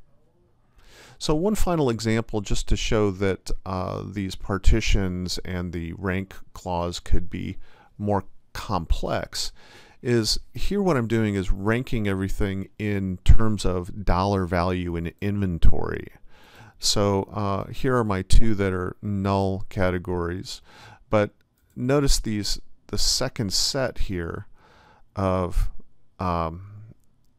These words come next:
that are ranked within their, their category and ranked in terms of the dollar value in inventory.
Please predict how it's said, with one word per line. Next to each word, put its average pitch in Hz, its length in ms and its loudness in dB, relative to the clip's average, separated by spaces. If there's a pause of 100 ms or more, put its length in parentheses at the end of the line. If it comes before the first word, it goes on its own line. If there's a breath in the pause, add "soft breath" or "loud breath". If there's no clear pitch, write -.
(760)
that 92 540 -4
are 90 380 -2 (180)
ranked 110 320 2
within 113 300 2
their, 95 340 -2
their 101 160 0
category 92 840 0 (320 loud breath)
and 98 220 -2
ranked 107 320 0 (160)
in 104 100 -6
terms 104 400 10
of 87 120 -2
the 87 60 -6
dollar 92 440 4
value 85 440 0
in 82 120 -4
inventory. 82 720 0